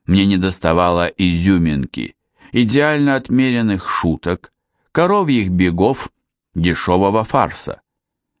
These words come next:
Я совсем не был уверен, что приключенческий авантюрный комикс, в который превратился Боун, стал достойной заменой. Перечитывая его сейчас, когда все уже закончилось и собралось в одном месте,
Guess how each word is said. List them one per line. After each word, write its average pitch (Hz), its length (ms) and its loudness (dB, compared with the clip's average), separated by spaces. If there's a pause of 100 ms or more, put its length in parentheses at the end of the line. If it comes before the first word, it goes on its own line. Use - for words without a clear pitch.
(260)
Я 165 160 2
совсем 202 500 0
не 220 140 0
был 190 200 0
уверен, 131 460 -2
что 101 240 -2
приключенческий 92 1080 -2
авантюрный 87 720 2
комикс, 160 640 -4 (380)
в - 60 -20
который 147 420 0
превратился 135 760 -2
Боун, 117 540 0 (500)
стал 139 380 -2
достойной 135 680 0
заменой. 69 640 -2 (1040)
Перечитывая 90 800 2
его 82 280 0
сейчас, 85 680 -4 (640)
когда 110 380 0
все 110 280 0
уже 98 240 2
закончилось 92 800 -2
и 82 40 -6
собралось 85 600 -2
в 85 80 -2
одном 90 300 2
месте, 147 480 -2